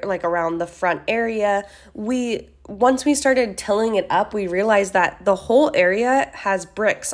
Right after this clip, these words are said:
all around it. So that was really cool. We have our own, like, little fence, not really, but we have our own little area that's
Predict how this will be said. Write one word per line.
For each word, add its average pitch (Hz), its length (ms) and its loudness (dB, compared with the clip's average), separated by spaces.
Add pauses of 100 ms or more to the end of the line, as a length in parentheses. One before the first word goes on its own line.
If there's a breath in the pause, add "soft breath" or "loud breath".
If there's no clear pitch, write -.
all 196 200 0
around 160 340 -2
it. 78 180 -8 (280 soft breath)
So - 180 -4
that 277 160 4
was 208 160 -4
really 160 160 2
cool. 143 280 0
We 185 100 -6
have 196 180 0
our 196 160 2
own, 185 420 0 (280 loud breath)
like, 165 260 0
little 180 360 -2
fence, 175 580 -2 (240)
not 151 180 -4
really, 110 220 -4
but 175 160 -2
we 202 80 -2
have 202 160 -2
our 180 100 2
own 175 260 2
little 156 520 -2 (440 loud breath)
area 151 640 2
that's - 380 -2